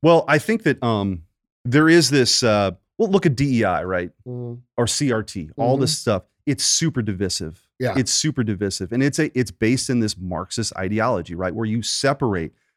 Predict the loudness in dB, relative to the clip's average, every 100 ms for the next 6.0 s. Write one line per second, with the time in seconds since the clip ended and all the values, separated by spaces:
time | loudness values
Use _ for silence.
0 | 0 0 0 _ _ _ _ _ -12 -4
1 | 2 4 4 4 4 6 4 4 0 -4
2 | -2 -2 2 2 2 0 0 -2 -2 -2
3 | -2 -2 -2 -4 -4 -6 -6 -6 -2 -2
4 | 0 0 0 0 0 2 0 -4 -4 -4
5 | -2 -4 -4 -6 -8 -14 -12 -10 -12